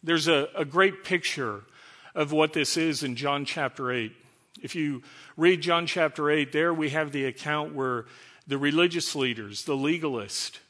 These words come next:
the Pharisees of the day take this woman.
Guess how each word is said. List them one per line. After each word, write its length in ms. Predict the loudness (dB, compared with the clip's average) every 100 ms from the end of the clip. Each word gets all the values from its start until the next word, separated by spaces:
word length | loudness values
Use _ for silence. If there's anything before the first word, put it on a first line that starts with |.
| _ _
the 100 | -6
Pharisees 680 | 0 2 4 2 0 -2 -2
of 100 | -2
the 120 | -2
day 600 | 0 2 2 0 -2 -8 -12
take 280 | -4 -4
this 240 | -4 -6 -4
woman. 440 | -6 -6 -6 -10